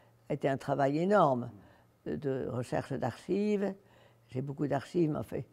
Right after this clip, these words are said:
on peut pas mettre tout, donc il faut savoir ce qu'on met, ce qu'on met pas. Il s'adresse aux professionnels et aux non-professionnels.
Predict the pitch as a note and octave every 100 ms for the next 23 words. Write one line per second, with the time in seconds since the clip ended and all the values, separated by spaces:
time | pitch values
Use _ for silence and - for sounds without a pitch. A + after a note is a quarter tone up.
0 | _ _ _ _ D#3 D3+ C#3+ C#3 C3+ D3
1 | - G3+ C#3 C3 - - - _ _ _
2 | - E3+ C3+ - D3+ D3+ C#3+ D3 D3 D3+
3 | - G3 _ - - F3+ D#3+ F3 D3 C#3
4 | E3 C#3+ C#3+ F3 F3+ G3+ A#3+ A#3 A#3 -
5 | - _ - - _ F3+ E3+ A3 C#4 B3
6 | D#3 C#3 - C#3 C3+ D3